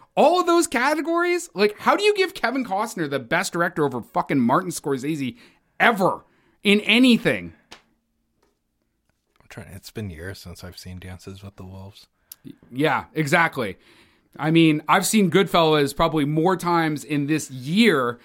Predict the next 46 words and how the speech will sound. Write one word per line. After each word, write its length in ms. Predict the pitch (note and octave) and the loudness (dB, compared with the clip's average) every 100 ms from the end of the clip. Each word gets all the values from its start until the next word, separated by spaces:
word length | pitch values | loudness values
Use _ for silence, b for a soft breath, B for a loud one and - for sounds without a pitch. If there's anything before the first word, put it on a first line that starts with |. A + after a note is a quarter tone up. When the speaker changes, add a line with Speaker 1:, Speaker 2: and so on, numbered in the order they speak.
| B B B | B B B
Speaker 1:
than 180 | C#3+ F3 | 0 2
I've 160 | E3+ | 2
seen 240 | E3 F3+ E3+ | 0 0 2
Dances 420 | D3+ E3 D#3 B2+ | 2 0 -2 -4
with 160 | C#3 A#2 | -6 -2
Wolves 380 | D3 D3 A2+ - _ _ | 2 2 0 -12 _ _
ever. 400 | D3 D#3+ B2 F#2 - _ _ | -2 -2 -2 -10 -12 _ _
Speaker 2:
Yeah, 320 | F#3+ G3 - | -4 -4 -2
but 360 | - G2+ F2+ - _ - | -8 -10 -12 -14 _ -6
that 240 | B2 G#2+ | -4 -2
doesn't 320 | A2+ G#2 G2+ | -4 -4 -4
make 340 | G2 F#2+ - - B B B B B A2 | -4 -4 -8 -16 B B B B B -8
Goodfellas, 800 | G2+ E2+ G2 F#2 F#2 F2+ F2+ - | -8 -6 -10 -8 -10 -12 -14 -16
like, 220 | G#2 D#2+ - - | -14 -14 -16 -12
Dancing 360 | G#2+ F#2+ - F#2 | -8 -8 -8 -12
with 120 | F2 | -12
the 60 | |
Wolves 320 | F2 E2+ E2 - | -16 -14 -16 0
Speaker 1:
I 140 | F3+ | 2
don't 80 | F#3+ | 4
know, 60 | E3+ | 4
man. 180 | G#2 G2+ | 4 4
I 120 | F#3 | 4
Speaker 2:
not 60 | |
Speaker 1:
think, 160 | G#3+ G3+ | 2 2
I 100 | F3+ | 2
think 140 | F#3+ | 4
I've 120 | F#3 E3 | 2 2
got 160 | E3+ | 0
pretty 160 | E3+ D3 | 0 -4
good 120 | C#3 | -4
taste 300 | D3 C#3 - | -2 -2 -2
in 80 | A#2 | -6
cinema, 320 | - A#2+ G#2+ | -4 -2 -4
so. 400 | - A#2 A2 G#2+ | -4 -2 -2 -2
Speaker 2:
No, 260 | F3 G#3 B2+ | 4 4 4
but 120 | C#3 | 4
what 140 | D#3 | 4
I'm 80 | D3 | 2
saying, 180 | - D#3 | 2 2
it 120 | B2 | 4
doesn't 280 | F#3 B2 C3 | 2 2 2
make 160 | B2+ A2+ | 4 4
it 200 | B2 A2+ | 2 2
Speaker 1:
<laughs> 120 | A#2 | 2
Speaker 2:
not, 840 | A#2 A2+ G#2+ F#2+ F#2 - - - | 4 4 4 0 -4 -8 -8 -8